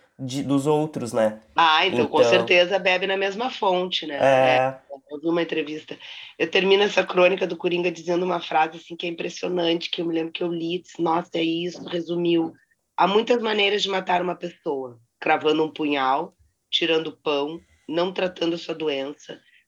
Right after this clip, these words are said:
Speaker 2: condenando à miséria, fazendo trabalhar até arrebentar, impelindo ao suicídio, enviando para a guerra, et cetera. Só a primeira é proibida por nosso Estado." Bertolt Brecht.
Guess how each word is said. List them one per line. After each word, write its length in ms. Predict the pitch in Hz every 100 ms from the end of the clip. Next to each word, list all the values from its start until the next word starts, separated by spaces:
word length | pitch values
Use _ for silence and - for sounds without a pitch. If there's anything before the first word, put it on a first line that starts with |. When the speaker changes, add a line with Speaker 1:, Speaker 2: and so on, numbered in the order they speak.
| _
Speaker 2:
condenando 640 | - 214 220 196 185 185
à 60 | 165
miséria, 760 | 151 135 139 135 143 170 185 - _ _ _ _ _ _
fazendo 360 | 165 165 185 185
trabalhar 420 | 180 165 160 160
até 340 | 170 - 170 170
arrebentar, 720 | 180 156 165 165 135 117 117 135
impelindo 800 | 151 - 160 151 156 180 196
ao 100 | 196
suicídio, 840 | 175 185 196 - - 135 113 - - _ _ _ _ _ _ _ _ _ -
enviando 500 | 165 170 170 165 165
para 200 | 170 165
a 40 |
guerra, 480 | 156 143 127 120 120 _
et 160 | 143 143
cetera. 520 | - 156 120 123 - - _ _ -
Só 220 | 196 226
a 40 |
primeira 720 | 240 208 190 165 165 170 175 - _ -
é 100 | 151
proibida 720 | 160 156 147 143 151 147 151
por 160 | 147
nosso 280 | 143 139 -
Estado." 400 | 139 139 117 117 - - -
Bertolt 520 | 139 - - 143 -
Brecht. 840 | - - - _ - - - -